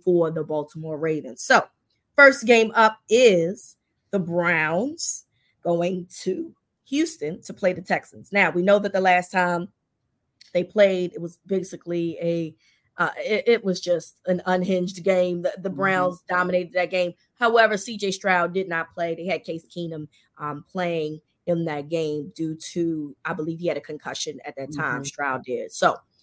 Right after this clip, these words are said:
Speaker 1: uh, do you see this going differently this time? Do you think that the Browns squeaked their way out?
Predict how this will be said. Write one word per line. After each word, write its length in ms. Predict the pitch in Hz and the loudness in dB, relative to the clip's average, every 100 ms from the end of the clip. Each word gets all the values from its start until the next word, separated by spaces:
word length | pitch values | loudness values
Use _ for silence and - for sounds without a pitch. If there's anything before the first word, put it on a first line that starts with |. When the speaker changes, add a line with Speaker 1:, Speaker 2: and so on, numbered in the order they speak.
| _ _ _ - | _ _ _ 4
Speaker 1:
uh, 220 | 180 180 | 8 10
do 120 | 180 | 8
you 120 | 180 190 | 2 -2
see 160 | - | 2
this 160 | 202 190 | 2 2
going 320 | 196 190 175 | 4 4 4
differently 480 | 185 196 196 180 196 | 2 0 -2 -2 -4
this 220 | 196 190 | -4 -6
time? 480 | - 202 202 214 220 | -2 0 0 -2 -6
Do 100 | 156 | -8
you 100 | 151 | -6
think 260 | - 165 | -4 -4
that 120 | 160 156 | -4 -8
the 60 | |
Browns 380 | 147 156 156 156 | -4 -2 -2 -4
squeaked 360 | - 170 160 - | -6 -6 -6 -4
their 160 | 147 | -4
way 200 | 139 135 | -4 -6
out? 200 | 120 - | -6 -12